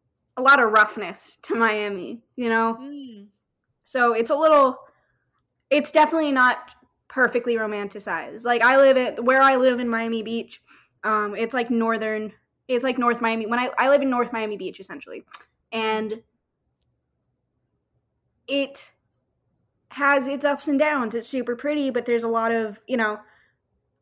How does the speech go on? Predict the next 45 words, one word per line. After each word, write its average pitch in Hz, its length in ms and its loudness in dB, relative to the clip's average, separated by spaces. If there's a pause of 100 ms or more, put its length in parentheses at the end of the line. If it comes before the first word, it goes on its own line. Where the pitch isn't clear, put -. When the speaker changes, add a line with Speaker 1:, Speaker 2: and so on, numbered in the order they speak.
(960)
Speaker 1:
there's, 294 340 -2 (120)
I 269 80 6
don't, 277 200 4
like, 285 140 4
I 285 80 6
don't 302 160 4
e-, 233 120 -6
there's 294 320 0
just 311 200 -6
a 311 40 -2
lot 262 200 4
of 220 180 -4
stuff - 400 -4
going 196 240 -6
on. - 300 -16 (220)
There's 233 140 -6
a 240 40 0
lot 247 160 6
of 247 60 -2
stuff, 190 280 -6
and 156 80 -14
some 240 140 -6
of 247 100 -2
it's 247 120 -2
good 285 180 2
and 254 100 -2
some 233 160 -6
of 208 60 -8
it's 208 160 -12
not. - 240 -14 (240)
But 226 380 2
Speaker 2:
Sure. 220 200 -16 (480)
Speaker 1:
I 254 120 2
think 302 220 0
it 294 60 0
is 262 160 4
a 233 80 0
really 220 300 0
cool 220 240 0
place 208 320 -6
to 214 80 -10
have 190 140 -8
grown 196 240 -6
up 190 200 -8
because 196 560 -8